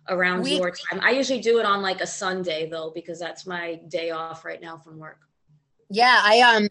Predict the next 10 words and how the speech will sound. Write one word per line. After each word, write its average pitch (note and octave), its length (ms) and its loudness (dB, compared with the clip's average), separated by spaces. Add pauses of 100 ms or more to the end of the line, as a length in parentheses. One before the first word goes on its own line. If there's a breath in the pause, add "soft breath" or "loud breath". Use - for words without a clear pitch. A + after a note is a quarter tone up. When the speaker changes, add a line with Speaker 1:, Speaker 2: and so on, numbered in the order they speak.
Speaker 2:
I, B3+ 320 6
I A#3 100 2
don't C#4+ 180 -4
start A#3+ 300 -2
soccer A#3+ 400 -2
again G3 300 -12
till, F#3+ 420 -4
um, E3+ 380 0
September G#3 560 -2
eleventh, F3+ 560 -2